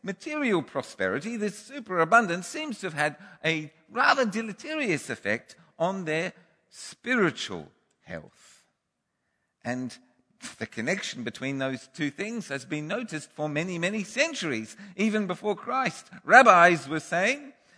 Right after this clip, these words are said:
"What's good for the marketplace is bad for the temple, and what's good for the temple is bad for the marketplace."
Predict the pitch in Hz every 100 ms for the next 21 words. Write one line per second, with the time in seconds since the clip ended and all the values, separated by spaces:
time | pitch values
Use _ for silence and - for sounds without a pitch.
0 | _ _ 151 202 - 131 247 208 - 214
1 | 226 254 285 233 156 175 202 233 - 151
2 | 107 101 156 226 160 190 196 196 240 170
3 | 131 - _ _ _ _ _ - 147 165
4 | 190 143 - - 165 262 165 208 233 214
5 | 247 240 165 165 143 101 131 151 151 151
6 | 143 143 160 170 165 151 127 110 95 -
7 | -